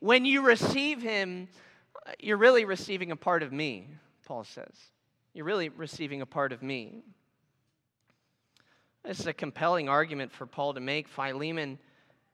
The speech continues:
knows Paul well. He regards him highly, no doubt. And here, this man that he respects, uh, and admires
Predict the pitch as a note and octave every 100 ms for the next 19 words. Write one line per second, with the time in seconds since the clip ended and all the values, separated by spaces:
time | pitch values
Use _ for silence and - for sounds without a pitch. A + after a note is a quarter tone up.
0 | _ _ C#3+ D#3+ F3+ F3 - - F3 E3+
1 | E3 D#3+ - C#3+ D3+ D#3+ F3 E3+ D#3 D3
2 | D#3 D#3+ D#3+ D3 C#3 D3+ E3 F3+ F#3 F#3
3 | A3 C3+ D3+ E3 D3 D3+ G3+ - - _
4 | _ - - _ _ _ _ _ - A2+
5 | C#3+ D#3 G#3+ B3+ B3+ G#3 - G#3 A#3+ G3+
6 | F3+ G#3 F3+ - - A3+ - - - G#3
7 | - E3 - E3+ D#3 D3 F3 F#3+ G#3 G3+
8 | F3+ E3+ -